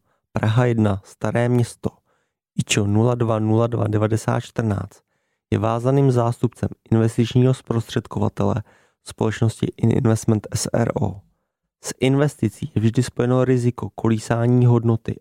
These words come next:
a návratnost původně investovaných prostředků není zaručena. Poskytování investičních služeb společnosti nelze považovat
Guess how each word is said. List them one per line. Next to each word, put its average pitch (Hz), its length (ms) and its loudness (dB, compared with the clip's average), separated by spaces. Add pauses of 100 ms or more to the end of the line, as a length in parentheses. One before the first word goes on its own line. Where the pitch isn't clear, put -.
a - 100 -2
návratnost 117 760 -2 (140)
původně 113 400 2
investovaných 107 760 0
prostředků - 640 -6 (520)
není 113 280 4
zaručena. 104 640 -2 (1900)
Poskytování 123 800 0 (100)
investičních 127 680 2
služeb 110 380 2
společnosti - 800 -2
nelze 110 420 2
považovat 113 680 -4